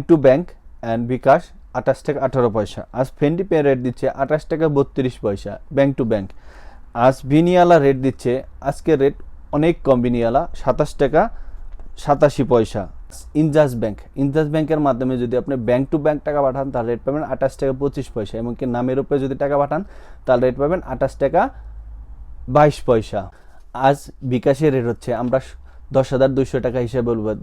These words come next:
বলে থাকি। আজকে সর্বনিম্ন রেট হচ্ছে তিনশো আটান্ন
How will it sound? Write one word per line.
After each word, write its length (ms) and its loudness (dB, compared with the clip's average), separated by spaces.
বলে 220 0
থাকি। 200 -8
আজকে 180 -2
সর্বনিম্ন 520 4
রেট 180 -2
হচ্ছে 180 -6
তিনশো 300 -2
আটান্ন 300 2